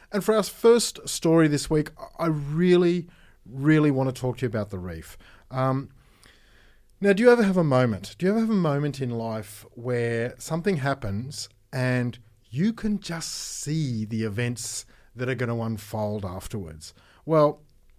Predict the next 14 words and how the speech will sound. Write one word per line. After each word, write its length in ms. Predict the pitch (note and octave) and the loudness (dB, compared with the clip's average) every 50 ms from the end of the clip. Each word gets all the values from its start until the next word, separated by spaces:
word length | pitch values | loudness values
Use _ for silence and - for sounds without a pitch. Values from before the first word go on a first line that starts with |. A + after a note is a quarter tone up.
| _ _ _ _ _ - - - - - | _ _ _ _ _ -20 -20 -20 -12 -4
I 80 | - | -4
experienced 480 | C#3+ C#3+ - - - D#3+ D3 C#3+ C3 - | -2 -2 -4 -4 -2 0 0 0 -2 -4
exactly 340 | B2 A#2+ C3+ B2+ B2+ - A#2+ | -4 -2 -2 -2 -2 -2 -4
that 180 | G#2+ A2 A2 G#2+ | -4 -4 -6 -6
last 320 | A2+ G#2+ G#2+ - - - | -6 -6 -8 -8 -8 -8
week 260 | A2 G#2+ G#2+ G#2 G#2 | -4 -4 -4 -6 -6
when 300 | - G#2 G#2 G#2 G#2 G2+ - - - - - - _ _ _ _ | -6 -4 -2 -2 -2 -4 -4 -8 -18 -20 -20 -20 _ _ _ _
into 240 | A3 C4 D4 - C#4 | -4 -4 -4 -4 -2
the 100 | A3+ D#3+ | -2 -2
Green 340 | A#2 B2+ B2+ B2 A#2 A#2 G#2+ | 0 0 0 2 2 0 -2
Canary 520 | - - G#2+ G#2+ G2+ G2 G2 F#2+ F2 - - _ | -4 -6 -4 -4 -2 -2 -4 -4 -8 -10 -8 _
inbox, 840 | F3+ F#3+ F#3+ G3 G3 F3+ F3+ F#3 F3+ F3 F3 - - - - - _ _ _ _ _ _ | 2 4 4 4 4 4 4 2 2 2 -2 -6 -10 -10 -10 -12 _ _ _ _ _ _
ding, 540 | _ C#4+ C#4+ C4+ C4+ C4+ C4+ C#4 C#4 C4+ F#3+ - - - _ - - _ _ _ _ _ _ _ - - | _ -4 -2 -2 0 0 0 2 0 0 0 -4 -12 -20 _ -20 -20 _ _ _ _ _ _ _ -20 -14
came 480 | - - C#3+ C#3 C#3 C#3+ C#3+ C#3 D3 | -10 -6 -4 -2 -2 -2 -2 -2 -4